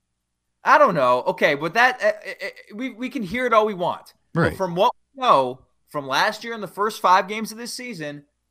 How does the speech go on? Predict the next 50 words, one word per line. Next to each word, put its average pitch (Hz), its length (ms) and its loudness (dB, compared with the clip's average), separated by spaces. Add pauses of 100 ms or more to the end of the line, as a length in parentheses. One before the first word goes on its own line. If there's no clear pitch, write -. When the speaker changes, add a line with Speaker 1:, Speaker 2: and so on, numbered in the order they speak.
(180)
Speaker 1:
the 135 100 -4
last 143 440 4
thing 202 180 -2
that 165 180 0
they 160 120 -4
were 139 140 -8
doing 120 540 -6 (220)
for 143 100 -6
a 139 40 -6
majority 127 480 -2
of 117 140 0
it 110 240 -6 (140)
was 139 140 -6
playing 143 240 -6
to 120 40 -10
the 113 60 -12
strengths 117 260 -12
of 113 60 -12
their 110 80 -12
quarterback. 95 380 -8
Speaker 2:
Well, 85 80 -4
Speaker 1:
So 165 120 -4
Speaker 2:
started 98 160 4
Speaker 1:
here's 90 100 0
what - 60 4
Speaker 2:
this - 140 0
year, 78 120 -4
too. 123 300 -2 (1120)
Speaker 1:
Yeah, 165 220 0
that's 110 160 -8
what 139 80 -2
I, 139 60 -2
that's 131 160 -4
what 135 100 -4
I 135 40 -6
mean. 240 260 -10 (440)
I'm 277 300 4
fearful 135 760 -10 (220)
that 170 180 -2
for 180 140 -6
some 302 580 -2
reason, 156 680 -8 (300)
and 143 80 -8
we 170 120 0
always 247 340 4
had 226 180 -6
this 202 100 -14
potential 185 540 -10
idea 151 460 -4
that 139 340 -2